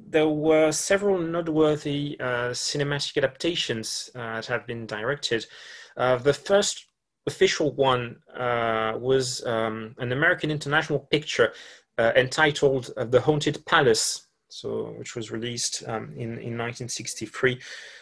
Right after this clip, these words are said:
Uh, it starred, uh, Vincent Price and, and Lon Chaney. And, well, interestingly enough, um, in the case of this, uh, first adaptation, uh, Lovecraft's reputation,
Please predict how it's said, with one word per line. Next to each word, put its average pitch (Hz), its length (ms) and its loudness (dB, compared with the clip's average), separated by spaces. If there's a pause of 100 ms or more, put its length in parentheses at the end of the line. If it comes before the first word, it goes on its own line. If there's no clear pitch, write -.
Uh, 117 120 4
it 131 140 0
starred, 151 580 4
uh, 127 320 6
Vincent 139 480 -2
Price 123 480 2
and, 117 280 0
and 120 200 0
Lon 131 160 4
Chaney. 113 520 0 (500)
And, 151 240 6
well, 156 340 6 (100)
interestingly 202 640 4
enough, 139 640 4
um, 117 580 4
in 202 460 2
the 165 80 4
case 156 480 2
of 139 220 2
this, 135 420 -2
uh, 117 180 2
first 170 360 0
adaptation, 131 840 2 (1120)
uh, 117 520 4 (140)
Lovecraft's 160 840 0
reputation, 143 1000 2